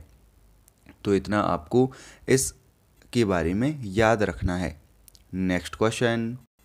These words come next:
Politics of जुगाड़, The Coalition Handbook, यह पुस्तक किसके द्वारा लिखी गई है? तो इसका सही ऑप्शन है सवा नकवी।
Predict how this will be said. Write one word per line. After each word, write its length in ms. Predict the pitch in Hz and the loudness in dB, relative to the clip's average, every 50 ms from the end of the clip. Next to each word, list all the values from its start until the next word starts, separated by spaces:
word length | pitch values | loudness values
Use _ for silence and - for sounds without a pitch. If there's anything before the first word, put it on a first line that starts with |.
| _ _ _ _ - - - - | _ _ _ _ -20 -12 0 4
Politics 560 | 151 151 156 165 170 156 - 165 - - - - - - | 6 8 8 8 6 6 4 2 4 2 0 0 2 4
of 240 | 127 131 123 - - | 4 4 4 2 -2
जुगाड़, 340 | - 101 92 107 110 110 107 117 - - _ - 113 | -2 0 2 2 2 2 0 -2 -4 -10 _ -6 0
The 220 | 110 107 135 143 139 143 - | 4 6 6 6 6 4 4
Coalition 600 | 143 147 143 113 98 95 90 - - 120 127 127 | 4 4 4 4 4 2 2 2 2 2 2 0
Handbook, 460 | - - 107 98 95 95 92 95 92 - - - _ - | 0 0 0 2 2 2 2 0 0 -2 -6 -16 _ -6
यह 220 | 101 101 120 135 143 | 0 4 4 4 6
पुस्तक 480 | 135 131 131 127 - - 139 135 135 | 4 2 0 0 2 2 2 2 2
किसके 400 | - - 143 - - - 160 156 | 0 0 0 0 2 2 2 2
द्वारा 300 | 139 120 107 95 95 104 | 4 4 4 4 4 4
लिखी 340 | 113 107 92 85 - - 95 | 4 2 0 0 -2 -2 0
गई 200 | 85 90 85 82 | 0 0 0 2
है? 120 | 85 85 73 | 0 -2 -2
तो 360 | 76 - _ _ _ - 101 | -4 -8 _ _ _ -2 -2
इसका 200 | 101 - - 98 | 0 2 0 0
सही 200 | - - 90 87 | 0 0 0 0
ऑप्शन 340 | 87 85 - - 127 127 127 | 0 0 0 0 2 2 2
है 200 | 120 120 117 - - - - - - _ _ _ - - | 2 0 -2 -4 -8 -18 -20 -20 -20 _ _ _ -18 -16
सवा 440 | - - - 127 123 123 135 139 | -6 0 2 2 4 6 6 4
नकवी। 440 | 127 104 92 82 - 90 95 98 85 | 4 2 -2 -2 -2 0 0 0 0